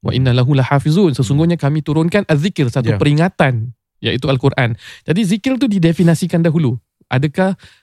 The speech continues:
Speaker 1: mengingati Allah ataupun sembahyang? Sembahyang pun, uh, "Wa aqimis salata li zikri."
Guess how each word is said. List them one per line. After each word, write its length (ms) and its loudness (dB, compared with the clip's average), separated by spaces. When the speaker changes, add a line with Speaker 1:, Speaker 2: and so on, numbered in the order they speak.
Speaker 1:
mengingati 420 2
Allah 400 0
ataupun 500 -2
sembahyang? 500 2
Sembahyang 500 0
pun, 360 -6
uh, 240 2
"Wa 200 -4
aqimis 340 0
salata 400 0
li 180 2
zikri." 460 -2